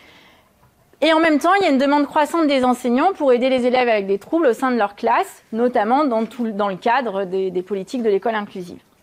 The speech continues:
Donc là, on s'est dit, bah, ok, mais ça peut être intéressant, les recherches en, en mathematics education pourraient apporter des contributions,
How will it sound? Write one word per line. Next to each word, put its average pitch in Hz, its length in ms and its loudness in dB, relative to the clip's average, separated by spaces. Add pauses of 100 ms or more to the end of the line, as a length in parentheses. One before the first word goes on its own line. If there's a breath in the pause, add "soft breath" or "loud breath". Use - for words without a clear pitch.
(640 loud breath)
Donc 262 180 2
là, 330 200 2
on - 20 4
s'est 311 200 -2
dit, 285 200 -2
bah, 240 180 2
ok, 339 280 0
mais 254 140 0
ça 214 180 -4
peut - 100 -4
être 208 220 -4
intéressant, 226 640 0
les 247 120 2
recherches 240 420 0
en, 214 220 -2
en 214 120 -4
mathematics 214 540 -4
education 226 540 0
pourraient 285 280 0
apporter 294 460 -2
des 285 120 -2
contributions, 247 800 -4